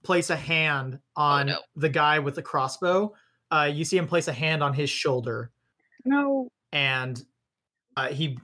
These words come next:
Speaker 1: he's like, "Come on, just, we need to capture them. Go." V-, uh, Victoria, it is now your turn.
Speaker 2: I'm gonna take off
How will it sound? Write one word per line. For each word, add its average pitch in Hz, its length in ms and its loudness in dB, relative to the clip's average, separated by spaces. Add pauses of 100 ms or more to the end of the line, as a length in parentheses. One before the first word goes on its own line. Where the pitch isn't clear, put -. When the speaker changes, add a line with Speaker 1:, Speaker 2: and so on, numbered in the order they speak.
(100)
Speaker 1:
he's - 80 -10
like, 165 260 0 (480)
"Come 247 300 2
on, 247 580 2
just, 208 360 0 (200)
we 180 280 4
need 247 280 6
to 226 80 0
capture 208 400 0
them. 113 320 -2
Go." 202 400 2 (460)
V-, 135 240 -6
uh, 156 220 4
Victoria, 175 440 2
it 156 60 0
is 135 80 -4
now 151 120 0
your 139 160 0
turn. 113 280 -8 (640)
Speaker 2:
I'm 233 200 2 (240)
gonna 247 340 0 (360)
take 165 600 -4
off 240 320 0